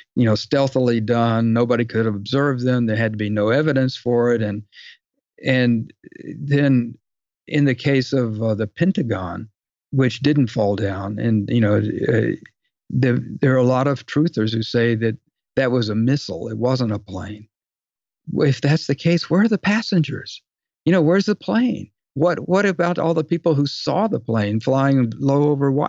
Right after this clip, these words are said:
you know, there's, once you start picking apart the things they accept as gospel, there's, there's just nothing but a ludicrous thread of, of conspiracy, all knitted together into something that's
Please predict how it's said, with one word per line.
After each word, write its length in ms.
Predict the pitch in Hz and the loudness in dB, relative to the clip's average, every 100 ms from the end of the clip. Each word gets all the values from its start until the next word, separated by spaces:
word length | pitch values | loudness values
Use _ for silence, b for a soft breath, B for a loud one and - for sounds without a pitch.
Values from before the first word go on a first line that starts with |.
| - | 0
you 80 | 175 | 2
know, 160 | 151 - B B B | 2 -2 B B B
there's, 240 | 160 147 - - _ _ _ _ _ _ | 0 0 -2 -16 _ _ _ _ _ _
once 300 | 165 196 214 | 0 0 0
you 60 | 190 | -2
start 340 | - 143 - | 0 -2 -2
picking 360 | 180 175 151 123 | -2 0 0 0
apart 600 | 113 - 151 160 117 - _ _ _ | -4 -6 -2 0 -2 -8 _ _ _
the 160 | 131 123 | -2 -2
things 420 | 123 156 151 131 | 0 2 2 2
they 240 | 131 127 117 | 0 0 -2
accept 440 | - - 143 - | -4 -4 -2 -2
as 160 | 113 113 | -4 -2
gospel, 560 | 131 156 - 123 113 | -2 -2 -4 -2 0
there's, 340 | 120 127 127 - b b - | 0 0 -2 -10 b b -2
there's 120 | 180 | 0
just 260 | 196 190 - 117 - _ _ _ - - | 0 -4 -4 -8 -8 _ _ _ -16 0
nothing 460 | 143 196 190 147 117 | 2 2 2 2 2
but 180 | 127 - 196 | 0 -2 -8
a 80 | 139 127 | -4 0
ludicrous 880 | 135 165 247 185 123 110 104 - - _ | 2 4 4 2 0 -6 -8 -10 -20 _
thread 480 | 139 165 190 95 - - _ _ - | 0 2 2 -2 -6 -16 _ _ -2
of, 360 | 131 123 123 - | 0 2 -2 -2
of 340 | 143 131 113 - - | -2 -2 -4 -14 -4
conspiracy, 920 | 139 131 - 170 190 143 - - - _ _ - | -2 -2 -2 0 2 0 -4 -12 -18 _ _ -4
all 240 | 139 156 151 | 0 2 4
knitted 320 | 147 151 135 | 2 0 -2
together 600 | 131 120 120 113 120 117 _ _ | -2 0 0 -2 -6 -10 _ _
into 260 | - 151 131 | -2 0 0
something 540 | - 156 151 135 123 147 | 0 0 2 0 0 -2
that's 240 | 123 | -6